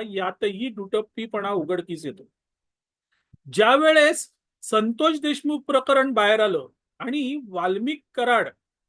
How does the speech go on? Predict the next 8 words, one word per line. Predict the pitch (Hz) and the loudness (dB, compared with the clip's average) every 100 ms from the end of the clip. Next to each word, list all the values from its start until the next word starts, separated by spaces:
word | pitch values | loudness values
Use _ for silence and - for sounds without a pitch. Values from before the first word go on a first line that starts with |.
| _ _ _ _ _ | _ _ _ _ _
याच्या | 147 196 208 277 262 | -6 -4 -2 -4 -4
अटकेची | 220 214 - 302 - 330 | -6 -8 -4 -4 0 0
मागणी | 294 254 254 | 2 2 2
होऊ | 254 240 240 | 2 2 4
लागली, | 226 208 202 | 2 2 -4
हे | 226 - 247 | -8 -2 -2
सगळं | 262 226 196 247 302 | -2 -4 0 4 4
प्रकरण | 302 254 254 247 185 | 4 0 2 2 2